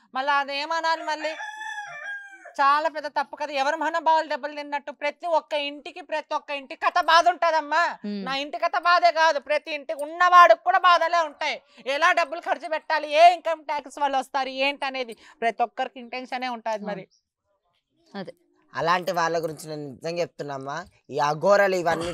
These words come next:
Speaker 3: మాత్రం నమ్మకండి.
Speaker 1: మీ అట్లా అయితే మేము
Speaker 3: అంటే
Speaker 1: కూడా రేపు
Speaker 3: నిజమైన
Speaker 1: వేషాలు
Speaker 3: వాళ్ళని
Speaker 1: వేసుకొని మేము
Speaker 3: నమ్మనమ్మా.
Speaker 1: కూడా
Speaker 3: ఇగో,
Speaker 1: కూర్చుంటాము.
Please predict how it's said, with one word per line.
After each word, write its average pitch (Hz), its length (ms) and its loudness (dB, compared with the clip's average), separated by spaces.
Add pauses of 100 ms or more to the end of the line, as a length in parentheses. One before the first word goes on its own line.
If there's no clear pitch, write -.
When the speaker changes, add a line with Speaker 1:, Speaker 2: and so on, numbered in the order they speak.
(140)
Speaker 3:
మాత్రం 151 380 -8
నమ్మకండి. 139 560 -8
Speaker 1:
మీ 294 160 4
అట్లా 302 300 4
అయితే 320 180 0
మేము 349 120 4
Speaker 3:
అంటే 339 140 2
Speaker 1:
కూడా 381 80 -4
రేపు 359 80 4
Speaker 3:
నిజమైన 311 220 4
Speaker 1:
వేషాలు 285 220 4
Speaker 3:
వాళ్ళని 349 140 6
Speaker 1:
వేసుకొని 330 240 0
మేము 320 160 0
Speaker 3:
నమ్మనమ్మా. 330 200 0
Speaker 1:
కూడా - 20 -
Speaker 3:
ఇగో, 370 180 -2
Speaker 1:
కూర్చుంటాము. 262 440 2